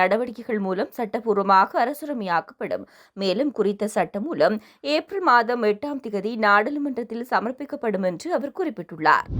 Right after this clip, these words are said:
வீட்டிலிருந்து எடுத்து வரப்படும் உணவை உட்கொள்ள பதவி நீக்கம் செய்யப்பட்டுள்ள போலீஸ் மா அதிபர் தேசபந்து தென்னக்கோனுக்கு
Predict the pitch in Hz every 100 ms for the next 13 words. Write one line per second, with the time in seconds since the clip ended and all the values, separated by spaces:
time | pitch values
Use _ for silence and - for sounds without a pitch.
0 | - 294 320 370 466 403 320 285 277 240
1 | 240 269 254 226 233 226 202 196 185 254
2 | 208 196 208 175 220 277 214 247 262 254
3 | 247 240 - 196 196 202 180 170 226 311
4 | 208 226 247 214 185 170 226 285 196 202
5 | 254 247 226 233 190 185 185 180 165 165